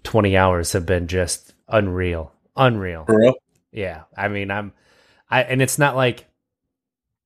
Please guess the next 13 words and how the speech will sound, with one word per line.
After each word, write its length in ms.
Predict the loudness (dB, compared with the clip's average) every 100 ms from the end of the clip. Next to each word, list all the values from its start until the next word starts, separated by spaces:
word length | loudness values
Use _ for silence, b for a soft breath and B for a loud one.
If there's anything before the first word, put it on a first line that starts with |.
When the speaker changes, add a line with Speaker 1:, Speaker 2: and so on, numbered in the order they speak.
| _
Speaker 1:
you 120 | -2 2
know, 140 | 4
when 140 | 2 2
your 140 | 2
allergies 420 | 4 4 2 -2
ki-, 220 | -4 -6 -6 _ -4
like, 220 | -2 -2
hit 260 | -2 -2 2
you 240 | 2 0 b b b b 0
and 400 | 4 6 4 2
it's 160 | -4 -2
just, 280 | -2 0
like, 260 | 2 0